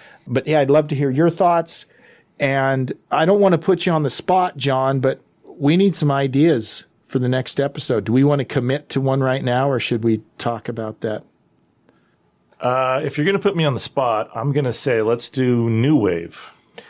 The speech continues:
Speaker 1: New wave, new wave classic rock, though, right?
Speaker 2: Right,
Speaker 1: So,
Speaker 2: right.
Speaker 1: like,
Speaker 2: I'm talking,
Speaker 1: okay.
Speaker 2: like, Dave Byrne, Talking Heads,
Speaker 1: Okay.
Speaker 2: Blondie, that kind of
Speaker 1: I
Speaker 2: stuff.
Speaker 1: love it.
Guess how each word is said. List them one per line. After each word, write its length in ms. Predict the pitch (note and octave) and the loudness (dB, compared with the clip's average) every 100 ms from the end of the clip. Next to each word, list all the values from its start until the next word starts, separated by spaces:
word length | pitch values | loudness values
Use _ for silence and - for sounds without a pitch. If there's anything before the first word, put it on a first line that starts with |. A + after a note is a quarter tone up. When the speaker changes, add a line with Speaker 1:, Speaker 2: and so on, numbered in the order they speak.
| - | -10
Speaker 1:
New 380 | - B2 C#3 F3+ | 0 2 4 4
wave, 760 | F#3 F3 F3 E3 D#3+ D3 C3 - _ _ _ _ _ _ _ _ - | 4 4 4 4 4 2 0 -14 _ _ _ _ _ _ _ _ 0
new 280 | C3 E3+ | 4 4
wave 360 | F#3 E3+ D3+ B2+ | 4 6 4 2
classic 460 | - C#3 B2 - - | 0 -2 -2 -6 -4
rock, 220 | G#2+ G2 | -4 -4
though, 100 | G#2 | -4
right? 220 | F#2+ G#2 | -2 0
Speaker 2:
Right, 140 | A#2+ D3 | 2 0
Speaker 1:
So, 160 | G#2+ | 0
Speaker 2:
right. 100 | A2 | 0
Speaker 1:
like, 120 | G#2+ | 0
Speaker 2:
I'm 80 | G#2+ | -2
talking, 120 | C3 | -2
Speaker 1:
okay. 120 | A#2 A#2+ | 0 0
Speaker 2:
like, 320 | G2 E2+ - | -4 -8 -6
Dave 320 | G#2 G2 E2 | -4 -4 -4
Byrne, 280 | A#2 A2 G#2+ | -4 -4 -4
Talking 380 | G#2+ G2 G2+ F#2 | -4 -6 -6 -12
Heads, 640 | E2 D3 C#3+ C3+ C3 A2+ | -6 0 0 2 0 -2
Speaker 1:
Okay. 320 | B2 - E3 | -4 -2 -2
Speaker 2:
Blondie, 680 | F#3 A2 A#2 B2 C3 B2 B2 | -2 -4 -2 -2 -4 -4 -2
that 260 | G2+ G#2 A2 | -2 -2 -4
kind 220 | A#2 F#2+ | -10 -6
of 60 | G#2+ | -2
Speaker 1:
I 40 | |
Speaker 2:
stuff. 100 | A#2 | 0
Speaker 1:
love 200 | A#2+ D3 | 2 0
it. 160 | A#2+ | -4